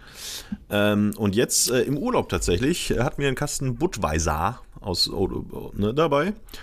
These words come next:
Und das fand ich extremst lecker. Und hab ich mir jetzt hier auch einen Kasten gekauft. Und dann gab's das im Angebot, hab ich noch einen zweiten Kasten gekauft.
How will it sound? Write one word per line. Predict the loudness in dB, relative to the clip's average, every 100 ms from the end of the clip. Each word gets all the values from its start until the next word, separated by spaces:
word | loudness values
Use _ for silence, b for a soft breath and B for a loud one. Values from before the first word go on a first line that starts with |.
| B B B -4
Und | -2
das | 0 0
fand | 0 0
ich | 0
extremst | -2 -2 0 2 2 0
lecker. | 0 -2 -2
Und | -4
hab | -2
ich | 0
mir |
jetzt | 0 2
hier | 2
auch | 2
einen | 0
Kasten | -4 -4 -4
gekauft. | -4 2 2 2
Und | -2
dann | 0
gab's | 0 0
das | 0
im | 0
Angebot, | 2 2 2
hab | 2
ich |
noch | 0
einen | 0
zweiten | 0 -2 -2
Kasten | -6 -6 -8
gekauft. | -6 -8 -6